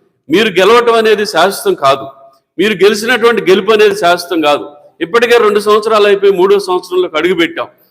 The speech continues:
రానున్నటువంటి కాలంలో మరి గెలిచేది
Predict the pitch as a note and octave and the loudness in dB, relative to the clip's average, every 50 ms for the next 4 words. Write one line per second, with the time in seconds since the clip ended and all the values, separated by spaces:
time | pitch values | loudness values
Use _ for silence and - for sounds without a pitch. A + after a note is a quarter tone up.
0 | _ _ _ _ _ - D3+ E3+ G#3 A#3+ C4+ B3+ B3 B3+ A#3+ - B3 A#3+ A#3 G#3 | _ _ _ _ _ -2 2 2 4 4 2 2 0 -2 0 2 0 0 0 -2
1 | A#3 A#3 G3 G#3 A3 A3+ A3+ A3+ A3+ A3+ G#3+ G3+ G3 - - - - - _ - | -2 0 2 2 4 4 2 4 4 2 2 0 -2 -4 -10 -18 -20 -20 _ -2
2 | E3 G3+ A3 A3 G3 F#3 - - - - - _ B2+ C3+ F3 G#3 A#3+ A3+ A#3 B3 | 0 0 2 2 0 0 -2 -8 -14 -20 -20 _ -4 -2 0 0 0 0 2 2
3 | A#3+ A3+ | 2 2